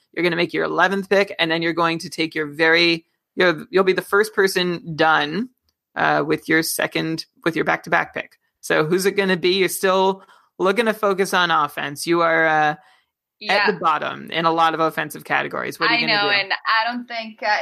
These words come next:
Speaker 2: even a miracle won't save me now. But, uh,
Speaker 1: Mm-hmm.
Speaker 2: I'll just pick, uh, you know, the top of, uh, the bottom, <laughs> I guess,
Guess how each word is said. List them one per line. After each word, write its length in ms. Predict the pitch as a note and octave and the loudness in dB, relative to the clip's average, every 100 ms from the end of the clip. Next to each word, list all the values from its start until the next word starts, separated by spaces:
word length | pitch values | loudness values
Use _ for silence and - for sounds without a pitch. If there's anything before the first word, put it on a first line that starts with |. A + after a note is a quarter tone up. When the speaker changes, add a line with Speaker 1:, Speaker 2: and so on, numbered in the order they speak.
| A#3+ | -4
Speaker 2:
even 220 | B3+ B3 | -6 -6
a 60 | |
miracle 640 | A#3+ B3 C4 C4 C4 G#3 G3 | -2 0 2 0 0 -2 2
won't 240 | G#3+ A3 G#3+ | 2 2 0
save 300 | A3 G#3 G#3+ | -2 -2 -4
me 140 | G3 | -4
now. 580 | F#3+ F#3 F3 F3 A3 A#3+ _ A3 | 2 2 2 -2 -6 -12 _ -4
But, 320 | A3 G#3+ - | 0 0 -2
uh, 80 | G#3 | 0
Speaker 1:
Mm-hmm. 400 | G3 G3 G3 G3 G3+ - | 2 4 4 2 0 -4
Speaker 2:
I'll 160 | G3+ | -6
just 320 | G#3 A#3 - - | -4 -8 -6 -2
pick, 320 | A3+ A3+ - | -2 -4 -4
uh, 500 | B3 A3 G#3+ G3+ F#3+ - - | 2 4 4 4 2 -2 -6
you 120 | A3+ | -2
know, 240 | A3 G#3+ G#3 | 2 2 2
the 100 | A3 | -6
top 400 | - G#3+ G#3 A3 | -2 2 2 0
of, 260 | A3 G#3+ | -8 -4
uh, 760 | A3 A3 G#3+ G3+ G3+ G3+ G3+ G#3 - | 2 4 4 4 2 2 0 -4 -8
the 160 | G#3 A3 | -6 -2
bottom, 500 | A3+ A3 G3 A3+ C#4+ | 2 2 2 0 0
<laughs> 40 | |
I 100 | B3+ | 0
guess, 380 | A#3 G#3 G#3+ | 2 4 2